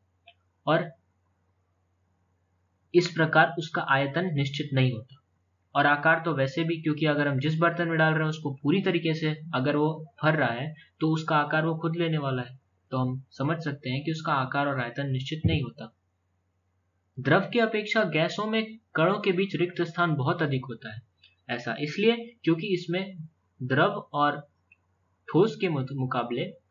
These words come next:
बहुत ही ज्यादा ऊर्जा होती है और इनके कण एक दूसरे से बहुत दूर जाने की क्षमता भी रखते हैं और इनमें आकर्षण भी बहुत कम होता है। ठोसों और द्रव्यों के मु-,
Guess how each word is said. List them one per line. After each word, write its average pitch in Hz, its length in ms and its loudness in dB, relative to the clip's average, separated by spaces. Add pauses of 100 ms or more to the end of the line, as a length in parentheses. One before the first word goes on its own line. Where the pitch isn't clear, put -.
बहुत 175 280 -2
ही 233 100 2
ज्यादा 180 340 2 (260)
ऊर्जा 139 260 0
होती 113 360 -6
है 156 140 -12 (300)
और 156 220 0
इनके 170 300 -2
कण 160 400 -2
एक 180 180 -2
दूसरे 170 260 -2
से 185 140 -6
बहुत 156 340 -2
दूर 202 160 -2
जाने 147 240 -4
की 165 120 -2
क्षमता 143 320 -4
भी 147 120 -4
रखते 120 280 -10
हैं 113 100 -14 (460)
और 160 180 0
इनमें 156 340 -4 (2500)
आकर्षण 156 640 0
भी 180 80 6
बहुत 160 380 2
कम 143 200 2
होता 113 300 -8
है। - 80 -20 (3500)
ठोसों 165 400 4
और 175 260 4
द्रव्यों 170 720 2
के 190 180 2
मु-, 165 160 0